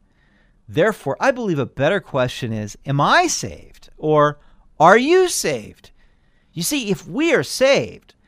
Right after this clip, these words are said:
then we will have assurance of our salvation, and we will bring forth fruits of repentance. But if we have no assurance of our salvation, or we're not bringing forth fruits of repentance,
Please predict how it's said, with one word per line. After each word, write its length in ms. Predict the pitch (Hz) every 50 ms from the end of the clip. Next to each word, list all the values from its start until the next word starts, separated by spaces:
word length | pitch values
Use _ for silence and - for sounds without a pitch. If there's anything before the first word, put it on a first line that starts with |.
| _ _ _ _ _
then 220 | - 156 156 151
we 140 | 170 254 285
will 160 | 262 208 151
have 460 | - - - 240 240 254 202 147 127 127
assurance 640 | 123 - - - - 302 294 214 147 117 98 -
of 100 | 135 113
our 140 | 117 113 113
salvation, 720 | 110 - - 104 107 117 135 156 165 156 - - - - - _ _ _ _ _ _ _ _ -
and 180 | 202 208 214
we 120 | 269 302 294
will 120 | 269 208
bring 440 | 147 107 - 143 214 285 330 359 311
forth 360 | - - 180 160 151 147 -
fruits 480 | - - - - 269 226 185 151 - -
of 100 | 165 151
repentance. 800 | 175 151 - - 196 202 180 - - 98 - - - - - - _ _ _ _ _ _
But 580 | - 120 110 262 311 320 254 - - - - _ _ _ _ _ _
if 140 | - - -
we 100 | 135 135
have 240 | 143 156 160 160 151
no 160 | 151 143 127
assurance 540 | 117 107 - - - 240 247 226 180 127 -
of 100 | 135 117
our 140 | 120 117 107
salvation, 760 | - - 117 104 107 160 247 294 285 - - - 87 76 - - _ _ - - _ _ - _
or 200 | - 226 214 185
we're 140 | 175 175 160
not 360 | 160 180 226 254 196 143 147
bringing 380 | 151 160 151 147 139 131 127 113
forth 440 | - - - - 160 143 131 - -
fruits 540 | - - - - 269 269 214 156 - -
of 140 | - 123 120
repentance, 840 | 127 117 - - - 247 277 277 254 - - - - - - -